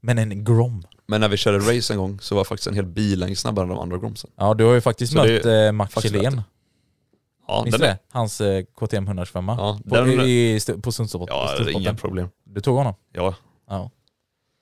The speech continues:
Speaker 2: Ehm, men, eh, ja,
Speaker 1: Men
Speaker 2: det är
Speaker 1: tillbaka
Speaker 2: sjukt.
Speaker 1: till det vi pratade om med Roller Burners förresten, för jag vill bara säga en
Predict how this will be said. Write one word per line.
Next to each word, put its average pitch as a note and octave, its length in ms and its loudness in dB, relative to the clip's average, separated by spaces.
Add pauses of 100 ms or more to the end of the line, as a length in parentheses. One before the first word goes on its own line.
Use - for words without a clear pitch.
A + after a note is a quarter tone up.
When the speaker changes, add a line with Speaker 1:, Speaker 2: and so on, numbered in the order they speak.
(280)
Speaker 2:
Ehm, G2+ 440 4 (540)
men, A#2+ 220 2
eh, B2 60 4
ja, A2 340 6 (200)
Speaker 1:
Men C#2+ 160 -6 (180)
Speaker 2:
det C3+ 100 2
är - 40 4
Speaker 1:
tillbaka F3 320 4
Speaker 2:
sjukt. E3+ 80 2
Speaker 1:
till F3+ 80 6
det E3 60 6
vi C#3 80 2
pratade B2+ 300 2
om A2+ 100 0
med A2 100 2
Roller G#2+ 200 2
Burners B2+ 340 2
förresten, G#2+ 400 -6
för G#2 80 -4
jag G2+ 40 -2
vill G2 60 -4
bara F#2 140 0
säga F2+ 220 -4
en F2+ 60 -8